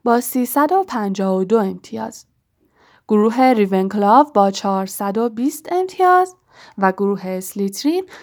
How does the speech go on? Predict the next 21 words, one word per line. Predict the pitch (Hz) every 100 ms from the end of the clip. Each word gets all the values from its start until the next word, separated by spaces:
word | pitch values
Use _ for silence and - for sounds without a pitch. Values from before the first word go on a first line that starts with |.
| _
با | - 202
چهارصد | 196 - 196 196 196 - 233
و | 302 339
هفتاد | - 220 196 - 190 196
و | 247 285
دو | 294 320
امتیاز. | 220 175 175 208 202 - - - _ _ _ _ _ _
فریاد | - - 214 196 190 190 196 226 262 262
شادی | - - 202 190 190 294 339
و | 226
هلهله | 208 202 190 196 190 196 269
دانش | 214 190 185 190 202
آموزان | 185 185 196 302
اسلیترین | 392 370 359 - 302 302 285 277 277 269
بلند | 196 185 202 196 190
شد. | - - - _ _ _ _ _ _ - -
هری | - 320 330 392
دراکو | 403 202 190 196 190
مالفوی | 185 190 190 190 220 233
را | 254
می‌دید | 262 277 277 277